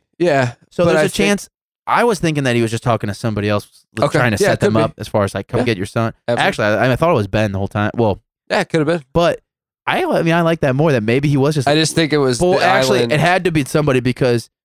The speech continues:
Speaker 2: unless he told himself to go to the big rock, 'cause it, it did tell him where to go. Like, it did show him
Speaker 1: Yeah, so,
Speaker 2: the
Speaker 1: yeah,
Speaker 2: spot.
Speaker 1: th-, I think to, uh, like I said, I, I don't think he was talking to anybody. I think it was just the island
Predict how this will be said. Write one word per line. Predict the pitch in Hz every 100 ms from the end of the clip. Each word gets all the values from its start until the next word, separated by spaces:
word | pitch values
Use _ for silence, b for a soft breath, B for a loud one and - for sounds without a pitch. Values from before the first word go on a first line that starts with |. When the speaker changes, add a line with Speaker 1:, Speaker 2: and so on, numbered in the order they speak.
| _ _ _ _ _ _
Speaker 2:
unless | 135 139 135
he | 135
told | 123 113
himself | 107 110 -
to |
go | 107 101
to |
the | 101
big | 101 92
rock, | 92 - _
'cause | 113
it, | 131 151
it | 147
did | 151 156
tell | 160 147
him |
where | 117 104
to |
go. | 104 87 - _ -
Like, | 123
it | 139
did | 156 143 - _ _ _
show | - - 151 120
him | 110 104 95 156
Speaker 1:
Yeah, | 196 131 117
so, | - 147
Speaker 2:
the | 143
Speaker 1:
yeah, | 135
Speaker 2:
spot. | 113 98 - _ _
Speaker 1:
th-, | 151 143
I | 131 143
think | - 139 -
to, | 143 127 123 _
uh, | 123 110 104 104
like | 104
I |
said, | 107 104
I, | 110 120 127 95
I |
don't | 131 127
think | 127
he | 120
was | 110
talking | 120 120
to | 120
anybody. | 120 117
I |
think | 110 110
it |
was | 104 104
just | 107 - - _ _ _ _ _ _ _
the | 117
island | 98 107 107 101 98